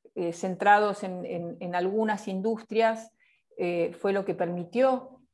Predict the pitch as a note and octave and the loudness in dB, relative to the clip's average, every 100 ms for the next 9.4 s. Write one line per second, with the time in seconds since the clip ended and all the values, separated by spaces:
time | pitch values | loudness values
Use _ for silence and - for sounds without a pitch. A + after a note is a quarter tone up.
0 | - E3+ E3 E3 F3 - G#3 F3 E3+ F3 | -8 -4 -2 -4 -6 -8 -8 -4 -4 -6
1 | F#3 - G#3 E3+ F#3 G3+ G3+ G3 G3 D#3+ | -14 -14 -8 -4 0 0 0 -6 -8 -2
2 | F#3 F#3+ F#3 F3 F#3 - G3+ G3+ G3+ F3 | 2 4 2 0 -4 -4 -4 -4 -6 -6
3 | F3 F3+ F#3+ - _ - F3+ F#3 G3 F3+ | 0 0 0 -2 _ -4 -4 -2 -4 -2
4 | F3 F3+ F3+ F3+ F3+ - - - G3 F#3+ | 0 0 -2 -2 -6 -4 -8 -8 -4 2
5 | G#3+ A3+ A#3 A3+ F#3+ F3 F3 E3+ F#3+ G3 | 4 4 0 -6 -6 -4 -4 -2 0 0
6 | G3+ F3+ F3+ F#3 G3+ F#3 F3+ F#3 A3 G#3+ | 0 0 2 2 4 4 4 4 6 4
7 | G3+ F3+ F3+ F3 F#3 F#3 F#3 E3+ F3 E3+ | 2 -4 -6 -4 -8 -4 -6 -6 -10 -10
8 | E3 - F3 F3+ F3+ F3+ E3+ E3 E3+ F3 | -8 0 2 4 2 2 -6 -4 -6 -4
9 | F3 E3 - | -6 -6 -12